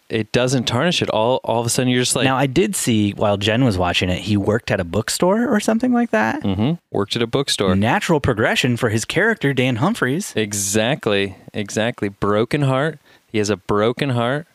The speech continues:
Speaker 2: Mm, broken heart makes sense.
Speaker 1: Uh, we, you know, there's so many elements. There's definitely gonna be a season two. What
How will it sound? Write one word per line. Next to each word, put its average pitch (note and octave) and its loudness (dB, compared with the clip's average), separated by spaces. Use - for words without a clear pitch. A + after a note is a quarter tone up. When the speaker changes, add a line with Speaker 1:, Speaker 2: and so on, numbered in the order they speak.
Speaker 2:
Mm, G#2+ -2
broken A#2 0
heart B2+ 0
makes A2 -6
sense. G#2 0
Speaker 1:
Uh, A2 0
we, A2 -2
you G#2+ -2
know, G2+ 0
there's G#2+ 0
so C#3 0
many C#3+ -2
elements. F#2+ -2
There's G#2 -4
definitely A#2+ -2
gonna G#2+ -2
be G2+ -2
a F#2+ -2
season G2 -2
two. A2+ 0
What B2 0